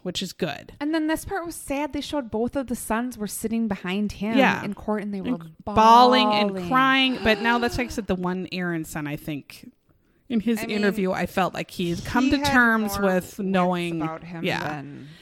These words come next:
Speaker 1: Mark is, the real Mark is shown at the end. They go to prison and talk to him, which is what they do until death
Speaker 2: Yeah.
Speaker 1: do us part. They
Speaker 2: Yeah.
Speaker 1: talk to him in prison.
Speaker 2: Yeah.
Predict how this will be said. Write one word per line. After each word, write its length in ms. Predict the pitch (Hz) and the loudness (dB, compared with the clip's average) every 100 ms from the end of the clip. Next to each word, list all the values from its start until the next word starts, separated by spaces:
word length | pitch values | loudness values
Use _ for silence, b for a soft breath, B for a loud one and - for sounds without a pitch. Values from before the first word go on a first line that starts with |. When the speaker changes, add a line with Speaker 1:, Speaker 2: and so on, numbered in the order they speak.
| B - | B 2
Speaker 1:
Mark 320 | 262 311 - - | 6 6 4 -4
is, 140 | 349 | -4
the 160 | - 220 | 2 2
real 440 | 196 247 277 392 | 4 6 6 6
Mark 360 | 330 226 254 208 | 6 6 4 0
is 80 | |
shown 280 | - - 185 | -2 0 2
at 120 | 190 | 0
the 180 | - 254 | 0 -4
end. 240 | 196 165 170 | -4 -4 -2
They 140 | 185 | 0
go 100 | 180 | 2
to 100 | 185 | 0
prison 440 | - 214 202 214 | 2 0 0 -2
and 680 | 214 196 185 180 175 175 - - | -4 -2 0 0 -2 -8 -10 -6
talk 260 | 226 220 | -2 0
to 100 | - | -2
him, 220 | 208 170 | 0 -2
which 180 | 160 180 | -2 -4
is 80 | 208 | 0
what 180 | 196 190 | 0 4
they 120 | 233 | 2
do 220 | 226 220 | 4 0
until 320 | 214 190 214 | 0 0 0
death 180 | 202 180 165 | 2 0 2
Speaker 2:
Yeah. 60 | |
Speaker 1:
do 100 | 220 | 2
us 160 | 220 - | 0 0
part. 400 | - 196 156 - | -2 0 0 -4
They 80 | 190 | -6
Speaker 2:
Yeah. 60 | |
Speaker 1:
talk 260 | 165 180 180 | -2 -2 -2
to 80 | 220 | -2
him 80 | 214 | -2
in 80 | |
prison. 520 | 208 214 185 160 151 196 | -2 -2 -2 -2 -4 -8
Speaker 2:
Yeah. 160 | 214 | -12